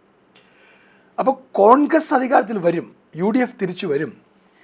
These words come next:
എന്ന യാഥാർത്ഥ്യത്തെ അംഗീകരിക്കാൻ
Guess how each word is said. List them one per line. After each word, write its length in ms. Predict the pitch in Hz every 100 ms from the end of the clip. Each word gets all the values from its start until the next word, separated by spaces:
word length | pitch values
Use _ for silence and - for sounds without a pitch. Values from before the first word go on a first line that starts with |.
| _ -
എന്ന 180 | 170 233
യാഥാർത്ഥ്യത്തെ 840 | 196 156 180 214 254 202 156 117 - _ _ _ _ _ _ _ _ _ - 190
അംഗീകരിക്കാൻ 600 | 214 247 247 202 208